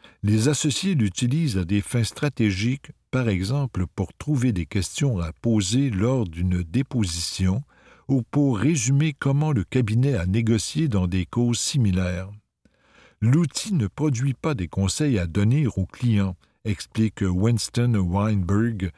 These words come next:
cofondateur de Harvey. Il tamise rapidement les informations qui amènent au niveau conseil. Il faut encore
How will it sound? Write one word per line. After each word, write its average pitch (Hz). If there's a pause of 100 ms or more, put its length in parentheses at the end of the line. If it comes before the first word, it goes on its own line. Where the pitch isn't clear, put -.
(260)
cofondateur 110
de 107 (180)
Harvey. 101 (680)
Il 113
tamise 156
rapidement 120
les 85
informations 113
qui 95
amènent 127
au 92
niveau 131
conseil. 95 (480)
Il 113
faut 160
encore 147